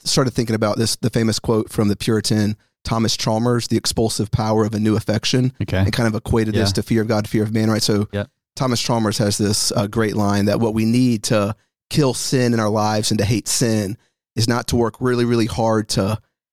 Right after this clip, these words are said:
Speaker 1: hate sin, but what we need to see is we need to have our heart stirred by a greater affection, a greater desire
Speaker 2: Yep.
Speaker 1: than whatever that sin is.
Speaker 2: Yep.
Speaker 1: And so that's works in our heart, and the way that we hate the things of this world and the lust and the flesh of our,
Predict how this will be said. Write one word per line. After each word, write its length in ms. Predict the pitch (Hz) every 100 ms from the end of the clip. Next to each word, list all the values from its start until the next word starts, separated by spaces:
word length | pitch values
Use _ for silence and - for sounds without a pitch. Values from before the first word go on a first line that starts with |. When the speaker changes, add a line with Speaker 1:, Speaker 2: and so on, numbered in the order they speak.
| -
Speaker 1:
hate 220 | 160 120
sin, 360 | - 170 175 117
but 140 | 104
what 180 | 113 117
we 100 | 127
need 100 | 123
to 60 | 110
see 320 | - 147 131
is 120 | 107
we 80 | 117
need 80 | 117
to 40 |
have 160 | 107 113
our 60 | 107
heart 240 | 117 110
stirred 280 | - 120 110
by 280 | 107 104 104
a 60 | -
greater 420 | 110 123 113 113
affection, 460 | 104 - 101 - 113
a 80 | 107
greater 360 | 104 117 110
desire 600 | 110 107 110 101 101 107 - _
Speaker 2:
Yep. 140 | 110 -
Speaker 1:
than 300 | 117 117 110
whatever 580 | 110 117 117 110 107 127 -
that 240 | 113 -
sin 280 | - 113 101
is. 440 | 113 95 92 - -
Speaker 2:
Yep. 140 | - _ _
Speaker 1:
And 160 | 107 104
so 100 | -
that's 360 | 110 - - - _ -
works 260 | 127 117 123
in 60 |
our 80 | 101
heart, 420 | - 139 113 117 -
and 220 | 107 104
the 60 |
way 180 | 107 123
that 160 | 110 113
we 140 | 104
hate 440 | 101 139 127 - - _ _ _ _ -
the 240 | 110 104 -
things 460 | - 127 123 113 -
of 140 | 101
this 160 | 113 -
world 360 | 117 117 113 110
and 80 | 101
the 60 |
lust 380 | 104 117 107 -
and 100 | -
the 40 |
flesh 300 | 127 117 110
of 80 | 117
our, 200 | 113 117